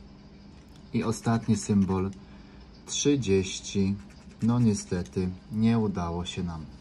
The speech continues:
Zdrabka pusta. Dobra. Kolejna zdrabka to szczęśliwe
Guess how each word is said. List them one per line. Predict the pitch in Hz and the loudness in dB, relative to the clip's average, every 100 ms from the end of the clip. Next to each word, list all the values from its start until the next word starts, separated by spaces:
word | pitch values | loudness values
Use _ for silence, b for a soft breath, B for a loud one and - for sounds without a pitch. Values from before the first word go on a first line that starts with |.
| - - - B B B B | -20 -20 -20 B B B B
Zdrabka | - 104 104 - - 101 | -8 -2 -2 -4 -4 -6
pusta. | - 127 123 - 101 - - - - | -2 -4 -4 -8 -10 -12 -20 -20 -12
Dobra. | 98 107 95 90 - - - B B B B | -6 -4 -4 -4 -6 -18 -20 B B B B
Kolejna | - 107 117 123 107 | -4 0 4 4 2
zdrabka | - 107 110 - 110 | 0 -2 -4 -4 -6
to | 101 98 82 - - - - - - - - - - | -6 -8 -8 -12 -20 -20 -20 -20 -20 -20 -20 -20 -18
szczęśliwe | - - 104 92 110 123 110 95 | -14 -6 -4 -4 -2 -2 0 -4